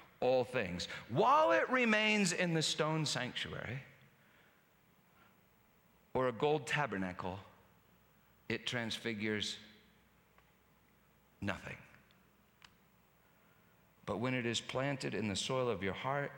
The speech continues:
and when you plant it in the soil of the hearts around you, it transfigures all things, from people to temples to taxes and even fish.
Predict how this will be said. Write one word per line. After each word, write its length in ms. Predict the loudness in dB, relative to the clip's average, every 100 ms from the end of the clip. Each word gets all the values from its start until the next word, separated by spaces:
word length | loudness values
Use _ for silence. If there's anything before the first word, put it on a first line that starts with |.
| -16 -20 -20 -20 -20 _ _
and 80 | -4
when 140 | -2 0
you 100 | -2
plant 380 | -2 -2 -2 -4
it 100 | -4
in 160 | -2
the 120 | -2
soil 420 | -2 0 2 2 0
of 80 |
the 80 | -2
hearts 540 | -4 -2 -2 -2 -4 -4 -2
around 480 | 0 0 0 0
you, 240 | 0 0 -2 -6 -12 -8
it 100 | -6
transfigures 880 | -4 -4 -4 -4 -4 -2 0 -2 -4
all 180 | -4 -4
things, 380 | -4 -8 -10 -12 -14 -18 -20 -20 _ _ _ _ _ _ _ _ -12
from 160 | -10
people 500 | -8 -8 -4 -4 -4 -10 -20 -20 -20 _ _ _ -16
to 80 | -10
temples 640 | -6 -4 -2 -4 -4 -6 -8 -20 -20 -20 -20 _
to 100 | -12
taxes 760 | -8 -4 -4 -4 -6 -4 -6 -10 -14 -20 -20 -20 -20 -20 _ _ _ -20 -20 -8
and 140 | -4
even 260 | -4 -4 -6
fish. 440 | -6 -8 -6 -6